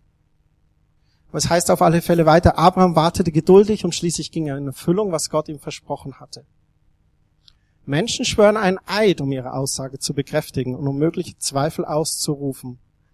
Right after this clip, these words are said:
auszuräumen. Dabei berufen sie sich auf eine Autorität über ihnen. Auch Gott hat sein Versprechen mit einem Eid bekräftigt. So haben wir, denen seine Zusagen gelten, die unumstößliche Gewissheit,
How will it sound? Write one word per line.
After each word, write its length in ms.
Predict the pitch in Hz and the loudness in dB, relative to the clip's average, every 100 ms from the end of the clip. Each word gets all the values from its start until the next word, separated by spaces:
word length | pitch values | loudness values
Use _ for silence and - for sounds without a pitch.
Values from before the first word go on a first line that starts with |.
| _ - | _ 0
auszuräumen. 760 | 156 - 151 131 135 135 127 _ _ | 0 0 -4 -2 -4 -6 -12 _ _
Dabei 200 | 143 143 | 0 2
berufen 400 | 143 151 190 208 | 4 4 2 0
sie 120 | 202 | -4
sich 200 | 180 185 | -4 -6
auf 160 | 160 160 | -8 -8
eine 300 | 156 147 147 | -10 -8 -8
Autorität 680 | - 139 131 - - 151 | -6 -4 -4 -4 -4 -6
über 280 | - 151 147 | -8 -4 -4
ihnen. 340 | 143 135 123 127 _ _ _ _ | -4 -6 -8 -14 _ _ _ _
Auch 260 | 151 139 - - | -2 -2 -2 0
Gott 280 | 180 - | 0 0
hat 120 | 170 - | -4 -4
sein 200 | 156 147 | -6 -6
Versprechen 560 | 139 - 147 156 170 | -10 -8 -8 -6 -4
mit 140 | 160 - | -4 -6
einem 340 | 147 147 135 | -8 -8 -8
Eid 320 | - 139 - - | -6 -6 -6 -12
bekräftigt. 720 | - 131 - - 123 - _ _ _ _ _ | -10 -12 -12 -14 -16 -16 _ _ _ _ _
So 240 | - 151 135 | -4 -2 -2
haben 320 | 139 143 131 | -4 -6 -4
wir, 260 | 170 247 233 | -2 -2 -2
denen 320 | 180 170 151 | -2 -2 -4
seine 360 | 156 190 208 - | -4 -2 -6 -8
Zusagen 800 | - 208 196 180 170 170 175 170 | -8 -6 -4 -2 -2 -4 -10 -4
gelten, 480 | 139 143 156 160 147 | -2 -2 -4 -10 -10
die 160 | 143 | -8
unumstößliche 1000 | - 190 208 202 - 170 170 170 151 143 | -2 0 -2 -6 -4 -4 -4 -6 -8 -8
Gewissheit, 640 | 135 - 170 - - 165 | -10 -8 -6 -6 -8 -10